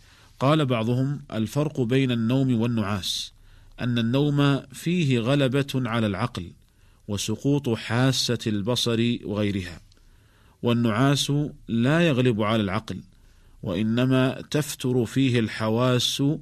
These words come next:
بغير سقوط." وقال الزركشي رحمه الله: "لا بد في النوم الناقض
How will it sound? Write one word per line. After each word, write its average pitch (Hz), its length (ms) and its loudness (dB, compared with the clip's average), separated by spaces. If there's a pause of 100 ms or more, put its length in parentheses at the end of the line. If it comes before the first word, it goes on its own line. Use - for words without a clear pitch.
(280)
بغير 113 380 2
سقوط." 101 420 -4 (840)
وقال 110 320 0
الزركشي 107 640 0
رحمه 104 580 -4
الله: 107 360 0 (440)
"لا 110 260 2
بد 131 360 0
في 120 120 -4
النوم 120 440 0
الناقض 123 800 0